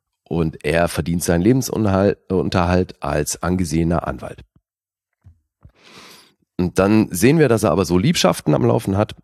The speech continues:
mit, ähm, zwei deutschen Ladies, die auch noch Schwestern sind. Und die drohen, abgeschoben zu werden.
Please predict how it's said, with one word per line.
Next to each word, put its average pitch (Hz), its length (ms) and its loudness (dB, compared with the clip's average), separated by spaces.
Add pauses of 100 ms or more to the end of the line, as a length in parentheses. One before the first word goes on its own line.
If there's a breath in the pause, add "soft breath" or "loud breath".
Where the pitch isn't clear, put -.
(160)
mit, 82 520 0
ähm, 69 300 -6
zwei 76 300 -2
deutschen 73 340 0
Ladies, 123 400 0
die - 160 -8
auch 71 140 -2
noch - 100 -6
Schwestern 117 480 0
sind. 117 280 -2 (1500)
Und 87 720 0
die 95 160 -4
drohen, 113 640 2 (320)
abgeschoben - 640 -4
zu - 180 -10
werden. - 360 -4